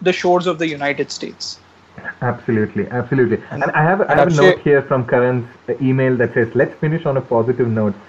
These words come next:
Speaker 2: And Akshay,
Speaker 3: <laughs>
Speaker 2: I, I believe it's hard to top positivity than what you <laughs> said right there.
Speaker 3: Well, well, Akshay, I also wanna, uh,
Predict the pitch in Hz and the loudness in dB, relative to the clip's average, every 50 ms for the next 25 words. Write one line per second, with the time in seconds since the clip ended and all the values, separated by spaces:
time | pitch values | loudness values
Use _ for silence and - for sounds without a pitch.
0 | - - 127 - 127 135 135 139 139 - 175 160 - - 185 175 165 - - - | -20 -18 -8 -4 -2 0 0 -2 0 0 0 2 2 2 2 2 2 -2 -4 -10
1 | - - - 139 127 117 135 139 143 156 170 185 196 196 185 180 - - - - | -8 -4 -2 0 2 2 2 2 4 4 4 4 4 2 0 -2 -8 -14 -20 -20
2 | - - - - - - - 170 - - - - - 131 139 143 151 151 147 - | -20 -20 -20 -20 -10 -6 -6 -6 -6 -8 -10 -6 -2 0 0 0 0 -2 -4 -8
3 | - - 147 135 - - 120 123 123 - - - - - - 113 113 113 123 120 | -14 -12 -12 -6 -2 0 0 0 0 -2 -8 -20 -10 -4 -2 0 0 0 0 -2
4 | 131 117 117 117 120 117 110 107 104 - - - - - - 120 - - 120 117 | -2 -2 -2 0 0 0 0 -2 -4 -8 -14 -20 -20 -16 -4 0 0 2 2 2
5 | 220 220 220 - 120 - 156 151 143 - 135 107 117 123 - - - - - - | 2 2 0 0 0 0 0 0 2 0 0 0 -2 -4 -10 -12 -16 -18 -18 -18
6 | - - - - - 127 113 110 107 - - 202 180 180 185 190 202 202 196 190 | -18 -18 -20 -8 -4 -2 -2 0 0 2 4 4 4 4 4 4 2 4 2 2
7 | 190 - 240 214 196 185 185 196 190 - 302 339 233 208 196 196 196 190 170 151 | 2 2 4 6 8 6 6 4 2 0 0 2 2 2 2 2 2 2 2 0
8 | 135 - 151 131 123 120 120 | 0 0 0 0 0 0 -2